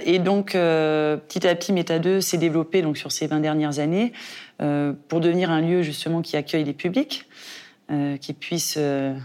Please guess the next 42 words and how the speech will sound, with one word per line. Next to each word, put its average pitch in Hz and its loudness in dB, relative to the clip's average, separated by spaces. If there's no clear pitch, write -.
euh, 131 -8
accueillir 160 -2
pour 156 -6
faire 147 -4
de 143 0
la 139 -4
pra-, 143 -4
pour, 135 -4
euh, 127 -2
de 131 -4
la 127 -6
pratique 147 -6
artistique, 233 -2
essentiellement 180 2
avec 151 0
la 147 0
jeunesse 175 0
issue 165 -4
des 147 -2
quartiers 139 -4
prioritaires, 165 -2
puisque - -10
l'idée, 147 -4
c'était 143 -6
vraiment 147 -2
de, 131 -4
de 139 -8
travailler 147 -6
sur, 147 -6
euh, 131 -4
le 135 -2
désenclavement 156 0
de 151 0
ces 151 -6
territoires 139 -4
et 170 0
puis - -8
du, 143 -4
du 143 -4
lien 165 0
avec 143 -2
ces, 135 -4